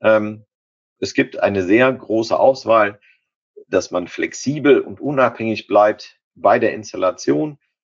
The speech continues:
Das heißt, äh, neben der eben gezeigten B Y D Batterie, die ja mit der H V M bis zu zweiundzwanzig Kilowattstunden möglich macht, drei von diesen Batterietürmen können dann auch parallel betrieben werden. Das heißt, wir haben hier sechsundsechzig Kilowattstunden.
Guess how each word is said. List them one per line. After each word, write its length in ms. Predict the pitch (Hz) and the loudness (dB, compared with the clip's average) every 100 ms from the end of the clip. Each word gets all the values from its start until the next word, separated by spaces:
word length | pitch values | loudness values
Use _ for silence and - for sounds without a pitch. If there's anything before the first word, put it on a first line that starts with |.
| _ | _
Das 200 | - 101 | -4 -2
heißt, 300 | 104 101 - | 0 -2 -4
äh, 180 | 87 95 | -2 -2
neben 240 | 92 107 101 | -2 -4 -2
der 240 | 95 82 _ | -2 -4 _
eben 220 | 110 110 | -2 -2
gezeigten 480 | 101 - 104 - 95 | -4 -2 0 0 -4
B 120 | 87 | -10
Y 200 | 95 92 | 2 2
D 140 | 87 127 | 2 0
Batterie, 540 | - - 104 107 101 | -2 -2 -8 -6 -6
die 320 | 82 87 85 _ _ | -8 -14 -14 _ _
ja 400 | - 92 90 85 _ _ - | 2 4 4 0 _ _ -16
mit 200 | 85 - | -10 -6
der 120 | 82 | -2
H 120 | 101 | 0
V 200 | - 92 | 0 0
M 300 | - 117 113 | 0 0 -4
bis 200 | 101 - | -8 -12
zu 100 | - | -16
zweiundzwanzig 760 | - 95 95 98 98 90 90 - | -2 0 0 -2 -4 -4 -8 -4
Kilowattstunden 680 | 131 110 92 - 117 92 107 | 0 2 2 0 -2 -2 -4
möglich 380 | 104 104 98 | -4 -4 -2
macht, 240 | 107 104 - _ _ _ _ | 0 0 -2 _ _ _ _
drei 320 | 87 82 123 | 0 2 2
von 220 | - 117 110 | 0 -4 -4
diesen 220 | 104 98 | -4 -2
Batterietürmen 720 | 95 98 107 104 110 104 98 | -2 0 -2 -2 -2 -2 -2
können 260 | 95 95 | -8 -2
dann 180 | 90 87 | 0 0
auch 180 | 78 - | -2 -4
parallel 380 | 87 87 104 131 | -2 0 2 2
betrieben 420 | 117 - 104 92 | 0 -6 -8 0
werden. 280 | 95 92 82 | 2 2 0
Das 140 | - | -16
heißt, 200 | 87 - | -20 -12
wir 80 | 82 | -12
haben 100 | 87 | -12
hier 140 | 87 | -10
sechsundsechzig 720 | 78 90 - 85 98 - - - | -10 -10 -8 -6 -6 -8 -14 -4
Kilowattstunden. 600 | 110 98 - - 98 | 0 0 0 -4 -4